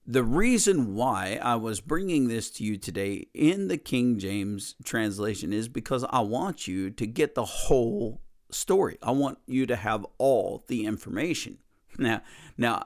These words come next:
uh, originally I was reading this in, in a couple of different translations, like the Christian Standard Bible or the English Standard Version and things of that nature, a lot of these modern translations.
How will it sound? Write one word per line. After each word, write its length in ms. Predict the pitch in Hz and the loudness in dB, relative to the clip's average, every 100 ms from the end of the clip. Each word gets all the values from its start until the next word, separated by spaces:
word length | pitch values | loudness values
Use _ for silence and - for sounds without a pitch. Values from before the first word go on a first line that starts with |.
| - | -4
uh, 140 | - - | -4 -2
originally 640 | 143 139 147 170 156 143 135 | 2 4 4 4 2 0 0
I 160 | - | -4
was 240 | 135 107 95 | -6 -6 -4
reading 460 | 104 123 123 117 | 0 0 2 0
this 300 | 107 120 123 | 0 -2 -4
in, 320 | - 107 104 98 | -8 -4 -4 -4
in 200 | 107 104 | -4 -4
a 60 | |
couple 300 | - 131 - | -4 -6 -4
of 120 | 95 | -4
different 460 | 101 156 - - - | 0 0 0 -8 -8
translations, 880 | - 101 92 98 101 95 110 104 98 | -6 -4 -4 -8 -8 -8 -6 -6 -6
like 200 | 98 - | -10 -12
the 60 | |
Christian 480 | - - 104 - 98 | -10 -4 -4 -4 -10
Standard 540 | - - 107 98 95 95 | -10 -8 -8 -6 -8 -8
Bible 380 | 90 107 147 | -4 -2 0
or 80 | 120 | -2
the 140 | 110 - | -4 -4
English 500 | 117 104 92 101 - | -2 -2 -4 -6 -8
Standard 500 | - 95 92 - - | -8 -8 -6 -10 -10
Version 480 | - 98 110 - 120 | -8 -6 -6 -4 -4
and 160 | 104 | -4
things 320 | - 107 98 | -4 -4 -4
of 80 | - | -8
that 220 | - - | -12 -8
nature, 560 | 92 127 151 - 98 104 | -2 0 0 -4 -6 -4
a 60 | 101 | -4
lot 240 | 98 101 | -6 -8
of 80 | 95 | -8
these 240 | 98 95 | -10 -6
modern 360 | 98 98 92 - | -4 -4 -6 -8
translations. 800 | - 95 101 - - - - | -10 -10 -6 -4 -4 -4 -10